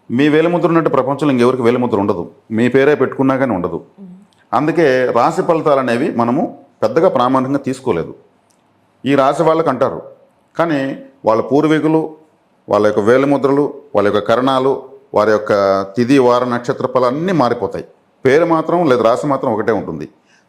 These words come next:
Speaker 1: అందువల్ల ప్రతి ఒక్కరికి కరణ విషయం మేము తీసుకుంటాం. కరణ దేవతను ఎవరు బలపరుచుకుంటారో, ఆ క-, ఎలా బలపరుచుకోవాలో మాకు సంప్రదిస్తే వాళ్ళకి ఖచ్చితమైన మార్గం చూపిస్తాం.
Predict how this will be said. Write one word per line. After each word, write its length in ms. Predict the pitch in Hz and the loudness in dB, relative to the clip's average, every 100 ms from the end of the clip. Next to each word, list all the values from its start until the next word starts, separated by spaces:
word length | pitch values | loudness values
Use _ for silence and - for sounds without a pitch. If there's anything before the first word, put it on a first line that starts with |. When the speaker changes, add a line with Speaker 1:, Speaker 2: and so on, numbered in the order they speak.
| - | -4
Speaker 1:
అందువల్ల 320 | 139 170 190 | 0 2 2
ప్రతి 220 | 156 131 | 0 -2
ఒక్కరికి 320 | 165 165 151 | 0 -2 -2
కరణ 280 | 156 120 135 | -2 -2 -2
విషయం 280 | 123 - 123 | -2 -2 0
మేము 140 | 107 | 0
తీసుకుంటాం. 520 | 107 95 - 80 80 - _ _ _ _ _ | -2 -8 -8 -12 -12 -16 _ _ _ _ _
కరణ 220 | 117 147 | 0 2
దేవతను 380 | 170 180 180 165 | 2 2 2 0
ఎవరు 140 | 151 | 0
బలపరుచుకుంటారో, 680 | 131 127 139 139 131 123 127 | 2 0 0 -2 -4 -2 2
ఆ 120 | 143 | 2
క-, 180 | 117 - | 0 -2
ఎలా 200 | 101 117 | 0 0
బలపరుచుకోవాలో 1300 | 123 113 139 156 156 156 151 156 151 151 170 165 - - _ _ _ _ _ _ _ _ - | 2 2 2 0 -4 -6 -2 0 0 0 0 -2 -4 -20 _ _ _ _ _ _ _ _ -2
మాకు 600 | 123 135 135 113 107 - - _ _ - | 0 0 0 0 -2 -10 -20 _ _ -4
సంప్రదిస్తే 600 | 127 147 143 139 165 254 - - _ - | -2 0 -2 -2 -2 -2 -6 -18 _ 0
వాళ్ళకి 200 | 113 120 | 0 0
ఖచ్చితమైన 680 | - - - 123 - 165 165 | -8 -10 -4 -4 0 0 2
మార్గం 300 | 143 120 143 110 | 0 0 -2 -4
చూపిస్తాం. 360 | 90 - 85 | -6 -10 -18